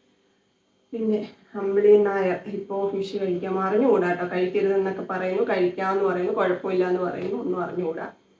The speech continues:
പിന്നെ ജ്യോതി നടേശൻ, നമ്മുടെ സ്ഥിരം ആളാണ്, മോനിക്കുട്ടന് ചക്കരയും കൊടുത്തിട്ടുണ്ട്. പിന്നെ രാജി അനി, മോനിക്കുട്ട എന്ന് വിളിച്ചിട്ടുണ്ട്, ചക്കരയുമ്മ കൊടുത്തിട്ടുണ്ട്. പിന്നെ നിസി മറിയം, നിസി മറിയ ബിനോയ്, സൂപ്പർ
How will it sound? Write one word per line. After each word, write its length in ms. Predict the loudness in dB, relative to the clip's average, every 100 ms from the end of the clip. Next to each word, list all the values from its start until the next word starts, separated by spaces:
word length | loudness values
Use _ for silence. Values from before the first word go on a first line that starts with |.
| _ _ _ _ _ _ -2
പിന്നെ 220 | 2 2 6
ജ്യോതി 320 | 6 6 6 6
നടേശൻ, 380 | 4 2 -2 -4 -4
നമ്മുടെ 220 | -2 -2
സ്ഥിരം 260 | -2 -2 0 2
ആളാണ്, 260 | 2 0 0
മോനിക്കുട്ടന് 460 | 2 0 0 0 0
ചക്കരയും 320 | 0 -2 2 2
കൊടുത്തിട്ടുണ്ട്. 540 | 0 -6 -4 0 2 2 -2 -10 -20 _ _ -8
പിന്നെ 300 | -2 0 0 -2 -2 -4 -8 -12 -8
രാജി 400 | -4 -2 -2 -4 -8 -6
അനി, 220 | -2 2 0 -2 -16 -12
മോനിക്കുട്ട 420 | -2 0 0 0 -2 0
എന്ന് 120 | 2 0
വിളിച്ചിട്ടുണ്ട്, 520 | 0 -4 -4 -2 0 0
ചക്കരയുമ്മ 440 | -2 -6 -2 2 2 2
കൊടുത്തിട്ടുണ്ട്. 540 | -2 -4 -2 0 2 2 -2 -12 _ _ _ _ _ _ _ -6
പിന്നെ 220 | 0 0 0 0
നിസി 320 | -2 0 4 4
മറിയം, 380 | 4 2 0 2 -2 -4 -10 -20 -20 -20 -20 -8 -4
നിസി 340 | -4 -2 0 0
മറിയ 340 | 0 2 2 0 -2
ബിനോയ്, 380 | -2 -2 -4 -4
സൂപ്പർ 320 | -4 -4 -4